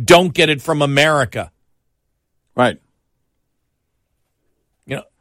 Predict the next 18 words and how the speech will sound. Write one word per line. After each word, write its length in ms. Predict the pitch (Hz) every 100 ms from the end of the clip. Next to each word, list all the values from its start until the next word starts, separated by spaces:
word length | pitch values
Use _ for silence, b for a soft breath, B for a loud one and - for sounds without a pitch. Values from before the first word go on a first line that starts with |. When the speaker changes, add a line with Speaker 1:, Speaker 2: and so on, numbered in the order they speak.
| -
Speaker 1:
and, 260 | 147 139 147
and 140 | 160
all 200 | 160 220
of 60 | 202
that 200 | 180 226
is 180 | 175 127
about, 240 | 139 139
as 120 | 131
we 80 | 127
said, 280 | 127 220 165
that's 240 | 123 143
about 300 | 165 151 143 -
our 300 | 135 123 120 _ -
energy, 600 | 160 175 180 202 214 - _ _ _ _ _ _ _ _ _ _ _ _ _ 160
economic, 720 | 160 202 175 139 135 175 - _ _ _
and 260 | 151 147 139 _ 127
national, 800 | 131 151 185 - 185 165 160 _ - _ _ _ _ _ _ _ _
uh, 320 | 139 135 123